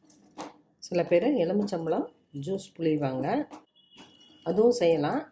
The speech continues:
ஆனா வந்து தயிர் போடுறப்ப தான் நமக்கு பனீர்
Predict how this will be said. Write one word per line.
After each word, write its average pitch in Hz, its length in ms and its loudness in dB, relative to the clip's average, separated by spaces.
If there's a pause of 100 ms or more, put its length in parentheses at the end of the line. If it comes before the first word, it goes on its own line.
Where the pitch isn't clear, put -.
(100)
ஆனா 185 160 -2 (100)
வந்து 196 180 -2 (160)
தயிர் 247 300 2
போடுறப்ப 170 440 -2
தான் 349 140 -2 (680)
நமக்கு 180 300 -4 (100)
பனீர் 175 400 0